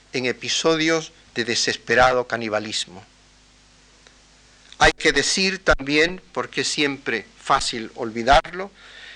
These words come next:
que la mayoría de los que produjeron narraciones memorables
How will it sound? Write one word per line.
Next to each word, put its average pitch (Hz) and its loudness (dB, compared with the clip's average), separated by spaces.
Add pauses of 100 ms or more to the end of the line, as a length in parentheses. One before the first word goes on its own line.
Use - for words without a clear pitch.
(120)
que 139 0
la 135 4
mayoría 135 4
de 151 -2
los 131 -4
que - -6
produjeron 160 0
narraciones 147 -2
memorables 127 2